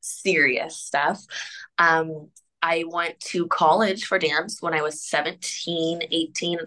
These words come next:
around there, and I lived in New York and went there for a year and a half,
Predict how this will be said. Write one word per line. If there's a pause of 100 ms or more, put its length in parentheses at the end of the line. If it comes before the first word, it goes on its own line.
(360)
around
there,
and
I
lived
in
New
York (340)
and (120)
went
there
for
a
year
and
a
half,